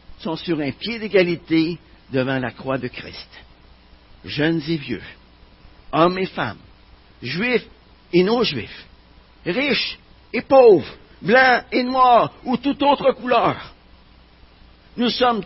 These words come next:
tous des pécheurs qui ont désespérément besoin du salut. Les religions mettent des barrières entre les hommes. Mais Jésus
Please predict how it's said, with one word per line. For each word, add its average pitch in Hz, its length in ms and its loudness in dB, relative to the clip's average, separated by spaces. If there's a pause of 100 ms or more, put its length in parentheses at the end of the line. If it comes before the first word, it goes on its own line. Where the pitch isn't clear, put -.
tous 320 260 -2
des 254 140 -8
pécheurs 220 720 0 (500)
qui 208 120 -6
ont 196 140 0
désespérément 202 1080 0
besoin 185 760 2
du 240 160 -6
salut. 131 460 -4 (1700)
Les 151 200 -2
religions 202 800 -2 (1000)
mettent 151 340 -4
des 151 140 4
barrières 156 880 -2
entre 107 280 -10
les 120 300 -6
hommes. 117 160 -10 (1400)
Mais 131 220 -2
Jésus 143 600 -4